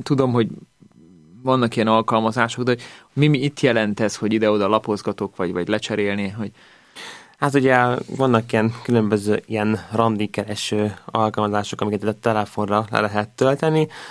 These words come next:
Speaker 2: oda az ember így fölregisztrál, megadja, hogy már sajnos manapság azt is meg kell adni, hogy most a fiúk, férfiak vagy a nők érdeklik, ugye, hogy a, hm, különböző nemi identitá-, identitásokat is ki tudják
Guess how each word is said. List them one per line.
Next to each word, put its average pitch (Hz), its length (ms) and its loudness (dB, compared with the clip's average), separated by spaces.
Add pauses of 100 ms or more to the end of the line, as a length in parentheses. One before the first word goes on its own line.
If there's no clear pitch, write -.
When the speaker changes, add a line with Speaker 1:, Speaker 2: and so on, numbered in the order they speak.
(180)
Speaker 2:
oda 110 160 0
az 107 80 0
ember 107 260 2
így 98 180 -4
fölregisztrál, 117 960 2
megadja, 107 460 0
hogy 101 320 0
már 107 180 0
sajnos 113 300 2
manapság 110 360 2
azt 110 120 -2
is - 100 -8
meg 110 120 -2
kell 107 140 0
adni, 104 140 0
hogy 101 100 -2
most 104 240 -4
a 101 40 -2
fiúk, 104 300 0
férfiak 113 460 0
vagy 101 120 -2
a 101 60 0
nők 120 300 2
érdeklik, 113 580 0 (480)
ugye, 101 260 0
hogy 98 220 0
a, 101 260 2 (180)
hm, 120 140 -2 (360)
különböző 107 340 2
nemi 113 180 4
identitá-, 107 720 0
identitásokat 110 840 0
is 110 140 0
ki - 120 0
tudják 107 500 0